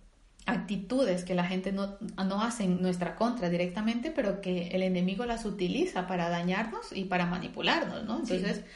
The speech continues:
Speaker 1: es allí donde uno tiene que ser como Jesús,
Speaker 2: Y
Speaker 1: ¿no?
Speaker 2: creo que
Speaker 1: Y, y
Speaker 2: está
Speaker 1: pensar bien.
Speaker 2: Exacto, y este pensar bien, además, es un buen ejercicio porque te hace consciente del otro.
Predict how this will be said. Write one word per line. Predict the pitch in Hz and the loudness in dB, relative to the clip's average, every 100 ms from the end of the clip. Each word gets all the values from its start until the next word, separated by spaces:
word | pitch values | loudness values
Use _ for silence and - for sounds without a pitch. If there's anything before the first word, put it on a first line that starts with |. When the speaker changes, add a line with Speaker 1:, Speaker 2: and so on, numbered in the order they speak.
| - - - | -20 -20 -4
Speaker 1:
es | 196 | 0
allí | 220 220 | 2 4
donde | 240 233 196 | 2 2 0
uno | 196 | 0
tiene | 202 202 214 | 0 0 0
que | 220 196 180 - | 0 2 0 0
ser | - 185 | 2 2
como | 190 190 | 2 -2
Jesús, | 180 170 - 175 - - - - | -2 -4 -2 -4 -4 -16 -20 -10
Speaker 2:
Y | 175 | -2
Speaker 1:
¿no? | |
Speaker 2:
creo | 180 202 | 0 2
que | 180 | 0
Speaker 1:
Y, | - - - - | -2 -6 -16 -8
y | 196 | -2
Speaker 2:
está | 180 | 2
Speaker 1:
pensar | 175 175 185 190 190 | 2 4 2 2 2
bien. | 202 185 180 - - | 4 4 2 -6 -8
Speaker 2:
Exacto, | 202 - 170 175 170 | -6 -4 -4 -4 -4
y | 202 | -2
este | 269 | -2
pensar | 269 220 190 208 220 240 | -2 -2 -2 0 -2 -2
bien, | 240 254 277 | -2 -4 -4
además, | 240 185 196 | -4 -2 -4
es | 226 220 | -4 -2
un | 220 | -2
buen | 220 | -2
ejercicio | 240 208 190 226 | -4 -6 -6 -6
porque | 214 180 180 | -6 -2 -2
te | 180 | -2
hace | 180 226 | -2 -2
consciente | 208 185 - 214 226 233 247 | -2 -2 -2 0 2 2 -2
del | 226 185 | 0 0
otro. | 175 143 | -2 -4